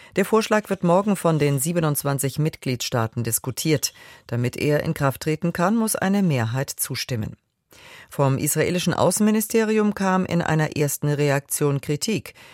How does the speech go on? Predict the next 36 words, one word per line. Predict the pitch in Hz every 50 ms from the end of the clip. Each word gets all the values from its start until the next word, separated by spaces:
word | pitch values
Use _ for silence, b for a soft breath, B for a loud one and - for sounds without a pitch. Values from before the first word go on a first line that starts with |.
| B B B B
In | B 156 -
einer | - 175 180 175
Zeit, | - - - 151 156 196 247 - - -
in | - -
der | 185 185 180 -
Israel | - 175 - - 180 175 - - 165 196 233
gegen | 214 208 190 170 165
den | 143 151 156 156
dschihadistischen | 147 143 147 147 139 135 135 170 175 - 175 170 - 165 147
Terrorismus | - 156 139 131 131 123 135 185 - - 175 165 156 -
der | - 139 127
Hamas | 123 113 110 113 139 214 - -
kämpfe, | - 220 220 214 208 - 208 202 202 B B B B B B B B B B -
diene | 160 185 196 190 202 208 - -
eine | 156 165 156 147
solche | 143 139 139 - 147
Entscheidung | 98 139 - - 131 120 120 120 120 120 123
nur | 143 185 226
dazu, | 220 196 196 - - - 135 131 127 113 B B B B B B B -
die | 147 151
Hamas | 160 170 143 117 113 113 - -
zu | - 160
stärken. | 156 - - 147 110 - - - - 113 _ _ _ _ _ _ _ _ _ _ _ _ _ _ _ _ _ _ _ b b b b b b b b b b b b
Deutschland | 180 185 233 262 - - 226 214 202 -
startet | - 190 175 175 185 185 - 208 190 -
zusammen | - - - - 170 156 165 165 175 185 175 165
mit | 151 151 - -
Jordanien | 151 147 139 135 131 139 147 143 143 139
eine | - - 143 143
Luftbrücke | 139 147 165 - - - _ - 120 120 117 - - 117 107
zur | - - 127 120
Versorgung | - 135 127 135 135 131 147 156 156 151 143 139
des | 131 127 - -
Gazastreifens | 135 131 143 151 156 147 143 - - 123 113 123 131 - 147 143 143 - -
mit | 147 143 - - -
hum-, | 143 147 151 139 -